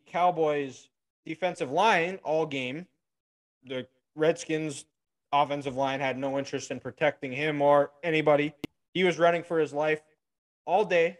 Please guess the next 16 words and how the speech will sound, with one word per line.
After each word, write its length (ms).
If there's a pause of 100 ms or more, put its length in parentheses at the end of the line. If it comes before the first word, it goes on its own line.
(120)
continued 680
on 220
that 280
best 320
defense 480
in 100
the 120
N 80
F 180
L. 280 (500)
They 100
were 120
just 200 (280)
in 140
his 140
face. 580